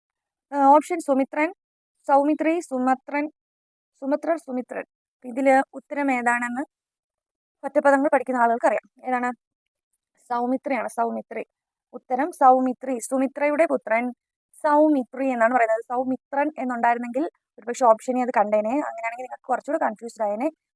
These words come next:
അങ്ങനെയല്ല, സൗമിത്രി എന്ന് തന്നെയാണ് പറയുന്നത്. ഓ, സുമിത്രയുടെ പുത്രൻ സൗമിത്രി. സുമിത്രയുടെ പുത്രൻ സൗമിത്രി എന്ന് പഠിക്കുക. അതുപോലെ കുറച്ച് ഒറ്റപ്പദങ്ങൾ നിങ്ങൾ പഠിച്ചിരിക്കേണ്ടതുണ്ട്. നമ്മൾ കഴിഞ്ഞ വീഡിയോയിലൊക്കെ നമ്മൾ ഒറ്റപ്പദങ്ങൾ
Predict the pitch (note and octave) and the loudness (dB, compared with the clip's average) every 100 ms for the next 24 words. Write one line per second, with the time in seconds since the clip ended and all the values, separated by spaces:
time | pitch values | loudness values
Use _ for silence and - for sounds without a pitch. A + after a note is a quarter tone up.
0 | - B3 A3 A3 B3+ C4+ A3+ A3 G#3+ - | -12 -6 -2 2 2 2 0 0 -10 -14
1 | B3 C#4 C4+ A3 A3 D4 C#4+ A3+ - - | -8 -6 -4 -4 -2 0 0 0 -10 -16
2 | _ _ - A#3+ A3+ _ A#3+ A#3+ C4 B3+ | _ _ -16 -14 -14 _ -10 -8 -2 0
3 | C#4 A#3+ - A#3+ E4+ - _ _ _ C#4+ | 0 -2 -6 -6 -8 -10 _ _ _ 2
4 | C#4 C#4 A#3+ _ B3+ B3+ G#3+ A3 A3 A#3 | 2 2 -2 _ -6 -6 -6 -8 -4 -2
5 | C4 A#3 A#3 C#4 - A3 A3+ A3 - G#3+ | -2 -4 -8 -10 -6 -6 -4 -6 -10 -10
6 | A3 D4 A3+ G3 - _ _ _ _ _ | -4 -2 -4 -4 -8 _ _ _ _ _
7 | D#4 D4+ D4 C#4 C4+ C4 C#4 B3+ B3 B3 | -10 -4 0 2 2 0 -4 -4 -2 -2
8 | B3 A#3 A#3 A#3 - A3+ A#3+ A3 G#3+ C4+ | -4 -4 -2 -4 -6 -10 -6 -4 0 0
9 | C#4 A#3+ A#3 A#3 B3 B4+ - D#4+ C4+ B3 | 0 -2 -4 -4 -4 -4 -4 -4 -2 -2
10 | A#3+ A#3+ B3 | -2 -4 -4